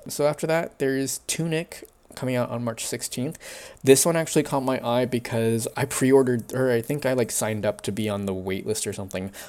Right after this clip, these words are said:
on Steam for this game, like, years ago. I think probably back in, like,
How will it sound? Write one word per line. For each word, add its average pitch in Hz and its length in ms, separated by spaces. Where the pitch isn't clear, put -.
on 104 300
Steam 107 720
for 139 140
this 135 200
game, 151 240
like, 127 240
years 120 760
ago. - 520
I 120 80
think 113 260
probably 113 380
back 107 260
in, 117 80
like, 98 160